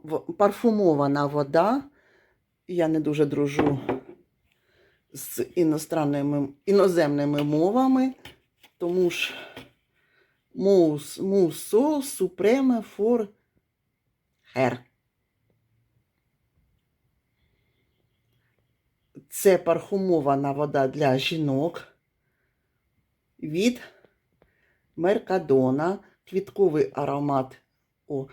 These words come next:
моя душа, як чарівність троянди і чуттєвість квітки ірису з нотами пачулі, мускусу і тальку. Характеристики аромату:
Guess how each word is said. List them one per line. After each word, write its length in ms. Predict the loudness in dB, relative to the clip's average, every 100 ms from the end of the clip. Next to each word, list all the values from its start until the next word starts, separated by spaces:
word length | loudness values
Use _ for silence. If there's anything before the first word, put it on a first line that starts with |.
| _ 0
моя 320 | 4 4 4
душа, 600 | 0 -6 -2 0 2 0 -4 -14 _ _ _ _ _
як 240 | -2 -2 -2
чарівність 720 | 2 4 4 0 0 -2 0
троянди 640 | 2 2 2 -2 0 -2 -2
і 80 | -8
чуттєвість 680 | -8 -10 -2 2 2 2 -4
квітки 540 | -8 -8 -6 -12 -10
ірису 640 | -4 0 0 -2 0 0 0 -10 _ _
з 160 | -6 2
нотами 520 | 2 2 0 -2 -4
пачулі, 760 | -2 0 0 0 2 2 2 -2 _ _ _ _ -8
мускусу 960 | -2 -2 -4 0 0 2 2 2 2 -4 _ _ _ _
і 120 | -6
тальку. 680 | -4 -2 -2 -2 -4 -10 -12 -14 _ _ _
Характеристики 960 | -2 0 0 2 2 2 -4 -6 -6 -4
аромату: 640 | -2 -2 -2 -4 -6 -12